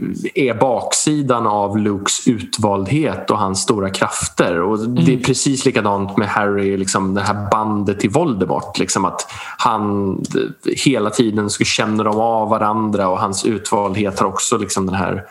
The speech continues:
Speaker 1: mörka baksidan. Precis som Frodo, kan man säga, liksom, kan använda ringen och åstadkomma saker, men det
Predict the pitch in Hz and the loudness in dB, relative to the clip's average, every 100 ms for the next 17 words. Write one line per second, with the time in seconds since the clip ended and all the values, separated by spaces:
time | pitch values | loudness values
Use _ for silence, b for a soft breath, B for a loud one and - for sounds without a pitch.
0 | _ 113 95 95 107 98 110 - 143 135 | _ -2 0 0 0 0 0 0 0 0
1 | 127 113 B B B - 135 123 120 127 | 0 -2 B B B 0 2 2 0 0
2 | 117 113 113 104 101 107 - - 135 131 | 0 0 -2 0 -2 -2 -2 0 2 2
3 | 131 127 113 110 110 107 107 131 180 165 | 0 0 0 0 0 2 0 0 0 0
4 | 123 107 101 - 120 117 123 107 - - | 0 0 -2 -2 -2 0 0 -2 -2 0
5 | 165 175 147 - 90 - 107 98 104 98 | 0 0 0 0 -4 -2 -2 0 -2 -2
6 | 101 101 98 104 104 | -2 -2 0 0 0